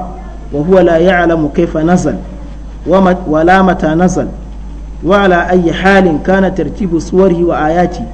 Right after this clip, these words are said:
وبأي شيء كان إعجازه وكيف ثبت وما هو ناسخه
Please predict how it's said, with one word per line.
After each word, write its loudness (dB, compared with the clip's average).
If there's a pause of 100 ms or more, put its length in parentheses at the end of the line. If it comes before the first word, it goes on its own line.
(480)
وبأي 2
شيء 4
كان 2
إعجازه 2 (540)
وكيف 2
ثبت -2 (400)
وما 0
هو 4
ناسخه 0